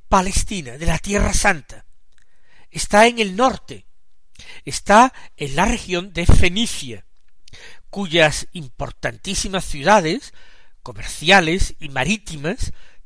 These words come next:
Tiro y Sidón, son realmente importantísimos centros de población y de actividad comercial de riqueza.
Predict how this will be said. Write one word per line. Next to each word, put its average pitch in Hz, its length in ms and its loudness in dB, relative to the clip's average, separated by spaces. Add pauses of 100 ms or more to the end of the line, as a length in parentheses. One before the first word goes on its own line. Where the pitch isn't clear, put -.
Tiro 175 420 -2 (140)
y 220 100 -6
Sidón, 180 520 0 (800)
son 214 460 -4
realmente 175 800 -4 (640)
importantísimos 180 1600 -4
centros 175 1040 -4 (560)
de 135 480 -6 (560)
población 180 800 0 (720)
y 170 240 -8
de 147 260 2
actividad 160 680 0
comercial 160 720 -2
de 135 100 -4
riqueza. - 600 -8